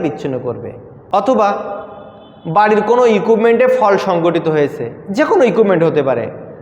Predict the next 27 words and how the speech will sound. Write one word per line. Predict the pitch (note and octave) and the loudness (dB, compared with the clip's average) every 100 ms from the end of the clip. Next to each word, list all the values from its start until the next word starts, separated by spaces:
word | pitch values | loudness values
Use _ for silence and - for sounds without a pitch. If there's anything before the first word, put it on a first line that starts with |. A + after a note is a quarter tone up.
| - | -4
আপনার | F3+ F#3+ F3+ | 0 4 4
এসিতে | F3 F#3+ F3+ | 2 0 0
হতে | F3+ F3+ F3 | 0 2 2
পারে, | E3 D3+ - - - - - - | 2 0 -4 -12 -16 -18 -16 -4
মাইক্রোওয়েভ | F3+ F#3 G3 G3 F#3 F3 | 0 2 2 4 4 4
ওভেনে | F3+ F3+ | 2 2
হতে | E3+ F3 | 2 2
পারে, | E3 E3 D#3+ - E3+ | 2 2 0 -2 -2
রাইস | G3 F#3 F#3+ | 0 2 0
কুকারে | F3 F3+ E3+ | 2 4 4
হতে | E3+ E3+ | 2 2
পারে, | E3 E3 D#3 - - | 2 2 0 -6 -4
ফ্রিজে | G#3 F#3 E3 E3+ | 0 2 2 2
হতে | E3+ E3+ | 2 2
পারে, | E3+ D3+ D3+ - - - - - E3 | 2 0 -2 -8 -16 -18 -18 -8 -2
যে | B3+ | 2
কোনো | C4+ C4+ A#3 | 4 4 2
একটি | A3 G3+ | 2 2
ইলেকট্রিক | G3 - A#3+ - | 2 0 -2 -2
ইকুইপমেন্টে | G#3 A3 A3 A3 C#4 - | 0 2 2 2 0 0
ফল্ট | G3 F3 E3+ | 0 2 0
সংঘটিত | E3 D3+ D3 C#3+ | 0 0 0 -2
হয়েছে। | C3 B2+ B2 G2 - - - - - | -4 -4 -8 -12 -14 -20 -20 -20 -10
ফল্ট | E3 G3 A3+ A3 | 0 2 2 0
সংঘটিত | G3 G3+ G#3 A3 | 2 2 2 2
হওয়ার | A3+ A3 | 2 2
কারণে | G#3 G#3 | 0 2